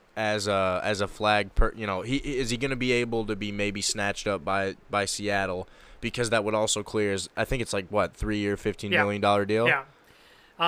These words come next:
Speaker 2: Um, you know, <sighs> you know, they might, uh, they're gonna, I think they're gonna pr-,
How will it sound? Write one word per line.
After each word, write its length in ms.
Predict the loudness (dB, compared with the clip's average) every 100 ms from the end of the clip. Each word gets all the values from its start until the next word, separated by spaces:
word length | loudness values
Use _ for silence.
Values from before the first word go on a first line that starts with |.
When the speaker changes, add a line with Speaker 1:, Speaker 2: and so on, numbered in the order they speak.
| 4 2
Speaker 2:
Um, 140 | -2
you 80 | -4
know, 380 | 0 2 2 -2 -10 _ -18
<sighs> 680 | -16 -16 -18 -20 -20 -20 -6
you 80 | 0
know, 140 | 2
they 160 | 2 2
might, 220 | 0 -2 -10 -20 -4
uh, 360 | 2 4 2
they're 160 | 2 2
gonna, 160 | 4 4
I 80 |
think 180 | 4 0
they're 100 | -6
gonna 140 | -6 -8
pr-, 140 | -14